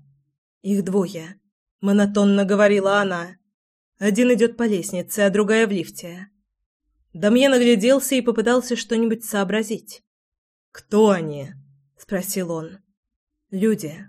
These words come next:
они пришли за мной». «Чёрт, я оставил оружие дома». «Скорее нужно выбираться отсюда», поторапливала его Тайрин.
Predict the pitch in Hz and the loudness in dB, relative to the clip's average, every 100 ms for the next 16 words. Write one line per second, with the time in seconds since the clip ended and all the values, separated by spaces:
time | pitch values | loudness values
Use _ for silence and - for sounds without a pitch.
0 | - 208 220 220 220 233 208 202 202 165 | -4 0 0 0 -4 -4 -2 0 -2 -2
1 | - - _ _ _ _ _ _ _ - | -10 -20 _ _ _ _ _ _ _ -10
2 | - - 175 - 214 214 208 214 208 214 | -8 -8 -10 0 2 4 4 4 6 6
3 | 240 185 175 175 180 156 147 143 - _ | 4 2 -2 0 -2 -2 -10 -16 -20 _
4 | _ _ _ _ _ _ - - 196 202 | _ _ _ _ _ _ -12 -6 0 4
5 | 202 208 202 208 196 196 220 202 202 190 | 4 4 4 2 2 4 4 4 0 -6
6 | 180 - 190 170 156 175 - _ _ _ | -8 -8 -10 -10 -12 -14 -20 _ _ _
7 | _ _ 196 - 190 190 196 185 190 190 | _ _ -8 -2 0 0 0 2 2 2
8 | 190 190 202 202 196 175 | 0 2 2 2 0 -6